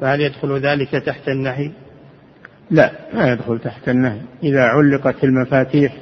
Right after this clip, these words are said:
Speaker 2: علشان يشوفها صاحبها، هذا ما يدخل تحت النهي، نعم.
Speaker 1: يقول: فضيلة الشيخ وفقكم الله، يقول: في دولتنا تعودنا أن نحبس البهيمة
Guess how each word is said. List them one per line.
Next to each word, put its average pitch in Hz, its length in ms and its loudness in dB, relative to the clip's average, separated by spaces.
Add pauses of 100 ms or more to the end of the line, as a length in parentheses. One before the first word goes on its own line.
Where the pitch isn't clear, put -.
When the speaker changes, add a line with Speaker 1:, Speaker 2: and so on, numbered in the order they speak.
(240)
Speaker 2:
علشان 131 360 0
يشوفها 135 440 0
صاحبها، 143 580 -2 (920)
هذا 147 220 -6
ما 143 200 2
يدخل 123 360 -4
تحت - 240 -10
النهي، 120 320 0 (1080)
نعم. 120 260 2 (1160)
Speaker 1:
يقول: 143 320 -4
فضيلة 143 400 0
الشيخ 143 440 -2
وفقكم 143 500 -4
الله، 139 420 0 (640)
يقول: 151 280 -2
في 156 200 -2
دولتنا 147 760 0 (600)
تعودنا 147 800 0
أن 143 120 0
نحبس 143 480 -4
البهيمة 135 640 -2